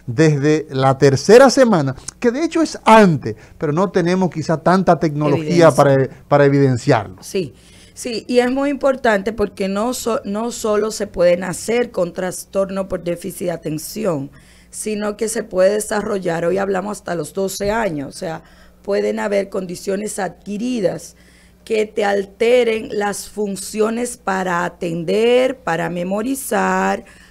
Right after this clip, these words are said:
Speaker 2: para seguir instrucciones, para lograr tareas. Eso se llama funciones ejecutivas.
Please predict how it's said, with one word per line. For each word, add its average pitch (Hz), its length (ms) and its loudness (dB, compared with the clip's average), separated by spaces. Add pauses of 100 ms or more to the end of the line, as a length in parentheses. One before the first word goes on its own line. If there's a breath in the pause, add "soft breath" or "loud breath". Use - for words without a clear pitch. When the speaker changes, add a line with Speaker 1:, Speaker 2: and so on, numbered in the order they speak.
(160 soft breath)
Speaker 2:
para 196 280 -4
seguir 202 460 -6
instrucciones, 175 1040 0
para 165 260 -4
lograr 165 420 -2
tareas. 180 680 -2 (520 soft breath)
Eso 233 260 0
se 226 240 -2
llama 202 320 0
funciones 226 1040 -2
ejecutivas. 190 1300 -4